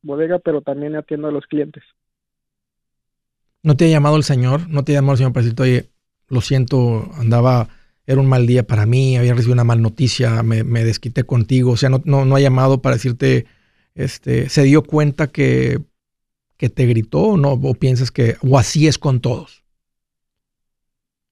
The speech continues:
Speaker 1: No, es que le gusta quedar en delante bien de la gente, pero yo, como yo no soy una persona que no me dejo, y sí me habló un, este, un vendedor que quiere que regrese, pero yo la verdad, yo no quiero regresar, ¿cómo se llama?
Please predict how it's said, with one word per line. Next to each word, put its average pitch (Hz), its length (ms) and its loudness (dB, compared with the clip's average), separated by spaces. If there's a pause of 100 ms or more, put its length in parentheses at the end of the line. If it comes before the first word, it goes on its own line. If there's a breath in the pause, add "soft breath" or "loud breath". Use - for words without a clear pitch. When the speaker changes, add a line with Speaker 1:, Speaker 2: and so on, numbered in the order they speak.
(360)
Speaker 1:
No, 220 240 -2
es 226 140 -2
que 247 120 -4
le 240 80 -2
gusta 226 300 -6
quedar 220 240 -6
en 220 100 -6
delante 214 380 -6
bien 214 180 -4
de 214 80 -6
la 180 140 -8
gente, 208 260 -6
pero 151 500 -8
yo, 170 420 -4
como 185 260 -6
yo 175 120 -10
no 175 100 -8
soy 185 100 -4
una 185 160 -4
persona 185 340 -6
que 185 140 -6
no 175 100 -4
me 190 140 0
dejo, 202 340 0 (1300)
y 175 440 -2 (200)
sí 214 120 -2
me 247 100 0
habló 226 280 0
un, 226 300 -4
este, 196 260 -6
un 196 420 -8
vendedor 190 480 -2
que 165 140 -10
quiere 180 300 -2
que 196 120 -6
regrese, 175 540 -4 (2250)
pero 170 260 -2
yo 170 120 -2
la 175 120 -2
verdad, 180 260 -2
yo 185 140 -4
no 185 140 -8
quiero 185 180 -4
regresar, 170 520 -6
¿cómo 175 200 -10
se - 100 -16
llama? 175 300 -8